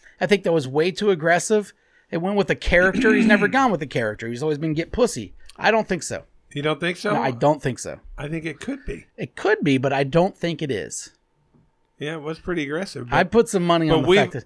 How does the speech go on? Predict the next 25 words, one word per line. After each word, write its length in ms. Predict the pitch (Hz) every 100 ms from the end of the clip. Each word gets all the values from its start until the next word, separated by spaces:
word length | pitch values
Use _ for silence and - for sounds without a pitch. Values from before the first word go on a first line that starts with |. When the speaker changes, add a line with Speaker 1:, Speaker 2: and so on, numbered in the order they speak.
| -
Speaker 2:
we've 300 | 139 202 190
got 240 | 185 175
it 180 | 143 139 _ -
kind 220 | 165 165
of 100 | 156
aggressive 440 | 139 147 160 -
Speaker 1:
we've 140 | 151 190
Speaker 2:
on 60 |
Speaker 1:
got 140 | 233 214
Speaker 2:
him. 60 |
Speaker 1:
super 500 | 190 135 285 160 143
aggressive 420 | 131 131 123 123 120
on 140 | 117
him, 140 | 120
and 80 | 123
maybe 180 | 143 147
that 140 | 147 147
was 120 | 143
his 160 | 143 135
way 160 | 147
of 60 | 127
getting 200 | 147 131
back. 300 | 160 165 139
But 120 | 139 151
Speaker 2:
Maybe. 340 | 185 196 -